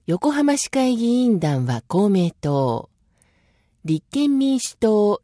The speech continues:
横浜市会議員団は立憲党。日本維新の会横浜市会議員団は維新会。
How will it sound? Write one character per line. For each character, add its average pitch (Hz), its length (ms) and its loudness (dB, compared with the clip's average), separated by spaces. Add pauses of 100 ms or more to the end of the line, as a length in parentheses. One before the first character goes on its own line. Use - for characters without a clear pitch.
横 233 260 -2
浜 285 260 0
市 - 140 -8
会 247 280 -2
議 220 100 -2
員 233 320 0
団 135 260 -2
は 117 200 -6 (100)
立 127 260 -8
憲 180 220 -2
党。 135 580 -4 (960)
日 175 180 -2 (120)
本 320 220 2
維 269 120 0
新 196 340 0
の 147 120 0
会 147 400 -4 (140)
横 156 280 0
浜 294 260 0
市 - 140 -6
会 254 280 0
議 233 100 -2
員 233 340 2
団 143 280 0
は 123 280 -4
維 131 80 -2
新 220 300 -4
会。 110 400 -8